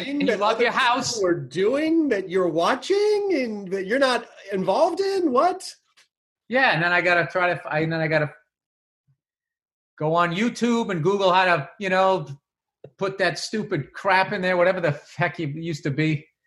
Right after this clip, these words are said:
Speaker 1: Spackle,
Speaker 2: And then how to
Speaker 1: you gotta
Speaker 2: sand it off
Speaker 1: put
Speaker 2: and the
Speaker 1: the joint
Speaker 2: different grades of
Speaker 1: compound.
Speaker 2: sandpaper. It's all part of the penance.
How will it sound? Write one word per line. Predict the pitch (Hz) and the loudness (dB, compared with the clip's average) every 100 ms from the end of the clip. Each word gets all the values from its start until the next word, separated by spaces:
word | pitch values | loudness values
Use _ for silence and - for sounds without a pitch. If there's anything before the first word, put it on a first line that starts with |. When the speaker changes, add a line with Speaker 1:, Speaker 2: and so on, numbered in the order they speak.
| - | -18
Speaker 1:
Spackle, | - 196 233 | -8 -2 0
Speaker 2:
And | 170 | 0
then | |
how | 208 180 | 0 0
to | |
Speaker 1:
you | 156 | -2
gotta | 196 | -2
Speaker 2:
sand | 196 202 208 202 | 0 0 0 0
it | 196 | 0
off | 208 214 208 - | 2 2 0 0
Speaker 1:
put | |
Speaker 2:
and | 220 | 0
the | 143 | 0
Speaker 1:
the | |
joint | 208 262 | 2 0
Speaker 2:
different | 208 196 | 0 0
grades | 196 | 2
of | 165 | 0
Speaker 1:
compound. | 139 139 | -2 -4
Speaker 2:
sandpaper. | - 202 214 208 208 202 208 208 202 | -2 0 0 -2 0 0 0 0 0
It's | 196 214 | 0 0
all | 202 202 | 0 2
part | 202 196 | 0 2
of | |
the | 165 | -2
penance. | - 196 185 151 - - | 0 0 2 0 -2 -10